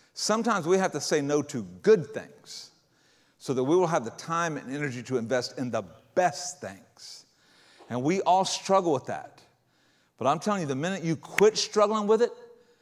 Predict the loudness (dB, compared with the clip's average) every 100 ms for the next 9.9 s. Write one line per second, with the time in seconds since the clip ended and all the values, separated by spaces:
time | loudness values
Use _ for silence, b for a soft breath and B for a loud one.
0 | b b _ 2 4 4 2 2 2 4
1 | 0 0 0 0 0 -4 -6 0 4 4
2 | 4 0 -2 -6 -2 0 0 -2 -2 -2
3 | 0 -4 -6 -8 -4 -4 -4 -2 -4 -4
4 | -2 -2 -4 -4 -4 -4 -6 -10 -12 -14
5 | -16 -18 -20 -20 b b _ 0 2 -2
6 | -2 -4 -8 -10 -10 -14 -16 -20 _ b
7 | b b b b 0 2 2 0 -8 -8
8 | -16 -20 b b -14 0 2 2 2 0
9 | -2 -10 0 2 2 -2 -10 -12 -16